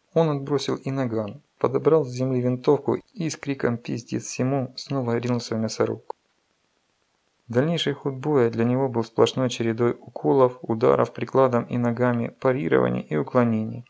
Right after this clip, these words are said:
В себя он пришёл, выпав из состояния берсерка только когда в поле его зрения не осталось вражеских солдат.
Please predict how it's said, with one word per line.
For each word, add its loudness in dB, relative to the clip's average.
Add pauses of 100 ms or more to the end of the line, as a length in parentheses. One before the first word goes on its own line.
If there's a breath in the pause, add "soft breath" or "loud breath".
(440)
В -20
себя -2
он -2
пришёл, 0
выпав -2
из -8
состояния -2
берсерка 0
только -2
когда 2
в -12
поле 0
его -2
зрения -2
не 0
осталось 2
вражеских 0
солдат. -4